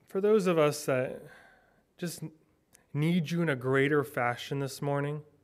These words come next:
need you to meet us in a way that is, um,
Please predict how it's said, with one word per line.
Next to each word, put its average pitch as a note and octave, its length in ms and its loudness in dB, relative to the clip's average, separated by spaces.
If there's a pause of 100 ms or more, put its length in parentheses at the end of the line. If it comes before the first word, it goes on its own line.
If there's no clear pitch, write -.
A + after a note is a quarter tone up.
(760)
need D#3 240 2
you E3 100 2
to C#3+ 80 4
meet C#3 360 0
us D#3 260 2
in C3+ 60 -2
a B2 80 0
way C3 340 2
that A#2+ 380 0
is, A#2 340 -4 (2000)
um, B2+ 300 -6